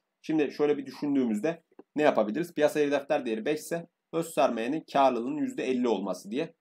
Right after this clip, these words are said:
basit bir kriterimize sokalım. Fonet bizim kriterimizi şu an için karşılıyor mu diye bakalım. Altı yüz yetmiş üç öz sermayesi var. Ee, yüz kırk sekiz de kar var. Bakın ertelenmiş vergi gelirinde normal karmış gibi düşünüyorum. Yüz kırk sekiz bölü dedim. Altı yüz yetmiş üç.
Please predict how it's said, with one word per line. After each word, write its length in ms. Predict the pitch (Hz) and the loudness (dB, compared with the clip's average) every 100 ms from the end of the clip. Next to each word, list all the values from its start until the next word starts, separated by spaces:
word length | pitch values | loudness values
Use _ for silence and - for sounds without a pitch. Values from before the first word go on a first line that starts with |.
| _ | _
basit 280 | 151 143 _ | -4 -4 _
bir 120 | 175 | -8
kriterimize 540 | - 143 135 131 127 151 | -4 -4 -2 0 0 -2
sokalım. 420 | 143 127 110 90 | -4 0 -2 0
Fonet 260 | - 139 - | -4 -4 -4
bizim 200 | 120 123 | -10 -10
kriterimizi 540 | - 151 120 110 127 | -8 -6 -4 -6 -8
şu 140 | 139 135 | -6 -4
an 140 | 110 | -2
için 220 | 107 156 - _ _ | -4 -8 -12 _ _
karşılıyor 460 | 139 123 - 131 107 | 4 4 2 -2 0
mu 100 | 107 | 0
diye 160 | 135 | 0
bakalım. 360 | 120 101 135 - _ _ | 0 -2 -4 -8 _ _
Altı 280 | 139 139 151 | 4 4 0
yüz 80 | 143 | -4
yetmiş 260 | 147 - - | -4 -6 -12
üç 100 | 143 | -6
öz 220 | 143 - | -6 2
sermayesi 560 | 120 107 98 92 - | 2 2 -4 -6 -2
var. 200 | 143 165 _ _ _ | -2 -2 _ _ _
Ee, 220 | 117 113 120 | -4 -2 -2
yüz 200 | 147 - | -4 -8
kırk 140 | 131 | -8
sekiz 260 | - 117 131 | -6 -6 -6
de 80 | 156 | 0
kar 240 | 139 113 | 4 4
var. 140 | 98 | 2
Bakın 180 | 110 113 | -2 -2
ertelenmiş 480 | 120 - 143 147 - | -4 -2 -2 -2 -2
vergi 180 | 139 139 | -2 0
gelirinde 300 | 147 151 147 | -4 -2 -4
normal 280 | 135 147 156 | -2 -4 -4
karmış 360 | 135 131 123 107 | 2 4 2 -6
gibi 180 | 92 92 | -10 -10
düşünüyorum. 440 | 90 107 127 160 _ _ - | -10 -6 -6 -6 _ _ -12
Yüz 140 | 135 | -10
kırk 160 | - 135 | -10 -6
sekiz 460 | 127 208 139 - _ _ _ _ 120 | -6 -6 -10 -12 _ _ _ _ -2
bölü 220 | 123 107 | 0 0
dedim. 260 | 107 156 - _ _ | -2 -4 -10 _ _
Altı 420 | 139 131 127 - | 6 6 6 -4
yüz 280 | 135 135 - _ | -6 -6 -16 _
yetmiş 580 | 123 123 - 139 135 - _ | -8 -8 -4 -6 -6 -14 _
üç. 260 | 107 - | -12 -12